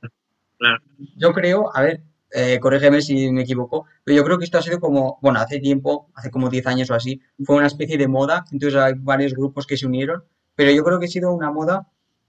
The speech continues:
Speaker 2: que ha continuado hasta hoy y que yo creo que va a seguir en el tiempo, con grupos como vosotros, grupos nuevos que están viniendo de folk metal, o sea, que empezó siendo una moda, pero ha acabado como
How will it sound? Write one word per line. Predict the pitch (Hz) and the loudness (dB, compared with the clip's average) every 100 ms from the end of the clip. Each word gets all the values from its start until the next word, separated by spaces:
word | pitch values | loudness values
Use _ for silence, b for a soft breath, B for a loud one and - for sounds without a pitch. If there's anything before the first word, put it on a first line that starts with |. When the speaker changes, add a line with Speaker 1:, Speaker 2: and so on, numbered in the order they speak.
| _ _ _ _ _ | _ _ _ _ _
Speaker 2:
que | 135 | -2
ha | 131 | 0
continuado | 156 143 147 143 | 0 0 0 0
hasta | 139 127 | 0 -2
hoy | 143 180 - | -2 -4 -10
y | |
que | 127 | -6
yo | 135 | -4
creo | 156 160 | -2 -2
que | 139 | 0
va | |
a | 135 | 0
seguir | 139 143 151 _ _ - | -4 -8 -8 _ _ -4
en | 139 127 123 | -2 -2 -4
el | 117 | -6
tiempo, | 117 123 120 - - _ _ _ | -4 -4 -4 -6 -10 _ _ _
con | 131 123 | -4 0
grupos | 127 127 139 | 0 -2 -4
como | 139 123 | -4 -2
vosotros, | 120 127 143 143 143 | -2 -2 0 0 -2
grupos | 135 131 135 | -2 -4 -4
nuevos | 127 143 156 | -2 -2 -2
que | 135 | -6
están | 135 131 | -6 -6
viniendo | 127 135 135 | -4 -2 -2
de | 127 | -2
folk | 131 123 | -4 -4
metal, | 123 127 135 139 _ _ | -6 -2 -2 -4 _ _
o | - | -6
sea, | 135 | -2
que | 131 | 0
empezó | 135 135 151 | 0 -2 -2
siendo | 170 165 | -4 -2
una | 156 | -2
moda, | 156 170 196 - | -2 -4 -6 -8
pero | 143 139 | -2 -2
ha | |
acabado | 143 139 151 165 _ | 0 0 0 -2 _
como | 143 131 123 | -2 -2 -4